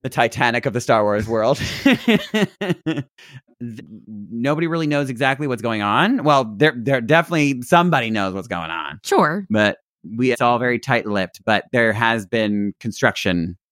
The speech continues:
Speaker 1: There's been a permit, sorry, that's been assigned for construction
Speaker 2: Okay.
Speaker 1: there on that site. So whether or not they're demolishing it or changing it up to make it something different or, you know, augmenting it to make it,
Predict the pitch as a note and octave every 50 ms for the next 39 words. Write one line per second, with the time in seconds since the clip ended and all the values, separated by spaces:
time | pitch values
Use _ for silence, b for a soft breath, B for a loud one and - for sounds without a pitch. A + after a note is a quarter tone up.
0 | _ _ _ _ _ _ _ _ _ _ _ _ - A2+ A2+ A2+ F#2+ G#2+ C#3+ C3
1 | - - F#3 E3+ C#3 A2+ F2 - - _ - - - - A2 E2 D2+ C#2 B1 -
2 | - F#2+ - - F#2 F2+ F#2+ - - F#2 - - C2+ - - - - G2 F2+ E2+
3 | D#2 - - G#2 F#2 - - F#2 F2+ - - - D2+ C#2+ C#2+ C#2+ G#2 - _ _
4 | _ _ _ _ _ _ - F#3+ G3+ - F#3 C#3+ D#3+ E3+ - F#2+ - - - -
5 | C2+ - B2 - _ _ _ _ _ _ _ _ - G#2 F#2 F2+ D#2+ D#2+ - -
6 | - - F#2+ F2 - - - - _ _ _ _ _ _ - - C3+ B2 A#2+ A#2+
7 | A#2 A#2+ A#2 A2+ A2+ A2+ G#2+ G#2+ - - G#2+ A2 A2 G#2+ G#2 G#2 G2+ G2+ G2 G2
8 | G2+ A#2 - _ _ _ _ _ _ _ _ C3 B2+ A2+ F#2 C#3+ B2+ A2+ A2 A2+
9 | B2+ C#3+ F3+ G3 F#3+ - A3+ G#3+ G#3+ G#3+ G#3 G3+ G3+ G3+ - B2+ B2+ A#2+ A#2 A2+
10 | A2 G#2+ G#2 G#2 G#2 G#2+ - _ _ _ _ - - D#3 D3 D3 D3 A2+ B2 C3
11 | B2+ C3 C#3+ D3 D3 C3+ - - D3 C#3 C3 B2+ B2 - A#2+ - - C3+ A#2 G#2+
12 | - - G2 G2+ G2+ G2+ G2 F2 F3+ G3+ G3 - - E3+ F3 E3+ E3+ E3 E3 E3
13 | D#3+ D#3+ D#3 - D#3 C3 B2+ A#2+ A#2 A#2 A#2 A#2 B2 C3 B2 A#2 A2+ A2 - C3
14 | C#3+ D#3 D#3 D3+ D3 C#3+ D3 - D3+ C#3+ C#3+ C#3+ C#3 C3 - C#3+ C3 B2+ B2+ B2
15 | - - C3 B2+ B2 -